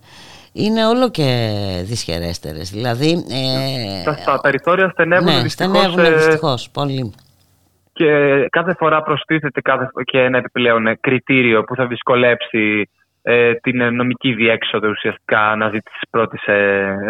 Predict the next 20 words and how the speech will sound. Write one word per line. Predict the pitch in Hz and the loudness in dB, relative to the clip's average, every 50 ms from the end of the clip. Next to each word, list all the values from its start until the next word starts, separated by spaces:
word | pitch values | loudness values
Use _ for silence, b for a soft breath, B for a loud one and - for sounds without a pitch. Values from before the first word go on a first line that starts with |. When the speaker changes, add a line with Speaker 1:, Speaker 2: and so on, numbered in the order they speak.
| 123 127 - _ | -4 -4 -4 _
Speaker 2:
βοήθειας | - 127 131 139 147 160 147 - 131 113 110 110 | -2 0 2 2 2 2 0 0 0 0 2 2
για | 107 110 | 0 -2
την | - 107 | -2 -2
προστασία | 113 - - 117 135 107 113 117 | -2 -2 0 -2 0 2 2 2
Speaker 1:
Μμμ. | 110 | 0
Speaker 2:
της | 170 - | 0 -2
πρώτης | - 113 110 98 - | -2 -2 -2 -2 -2
κατοικίας | - 107 98 - _ _ - 104 104 101 - | -4 -4 -4 -6 _ _ -2 -2 -2 -2 -4
του | - 113 | -6 -6
κόσμου. | - 107 104 98 92 110 110 123 156 208 226 B B B B B _ b b b - | -2 -2 -2 -2 -2 -2 0 0 0 0 -2 B B B B B _ b b b -4
Αναφέρθηκε | - 143 147 147 143 - 196 208 202 202 - 127 - - | -2 0 0 0 0 2 0 0 0 -2 -8 -6 -6 -6
χθες | 120 - 135 127 - | -4 -2 -2 -2 0
και | - | -2
από | 127 117 117 110 | -4 -2 -2 -6
τους, | - 107 - | -6 -4 -2
ε, | - 120 | 0 0
δικηγόρους | 113 113 - - 117 120 123 117 110 | 0 -2 -2 -2 0 0 0 0 0
και | - - - | -4 -10 -12
τους | - - | -12 -6
ειδικούς | - 113 107 104 - - 113 110 110 101 | -4 -4 -4 -4 -4 -2 0 0 0 -2